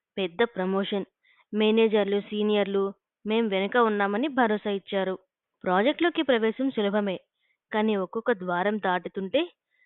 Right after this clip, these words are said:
ఊహించని సమస్యలు అతన్ని చుట్టుముట్టాయి.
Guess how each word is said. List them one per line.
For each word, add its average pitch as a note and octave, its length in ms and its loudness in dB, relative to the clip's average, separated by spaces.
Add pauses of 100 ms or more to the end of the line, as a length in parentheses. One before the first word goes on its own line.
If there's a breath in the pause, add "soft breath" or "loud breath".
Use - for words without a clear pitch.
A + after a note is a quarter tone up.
(220)
ఊహించని A3+ 500 2
సమస్యలు G3+ 520 -2
అతన్ని G3+ 320 -2
చుట్టుముట్టాయి. F#3 800 -4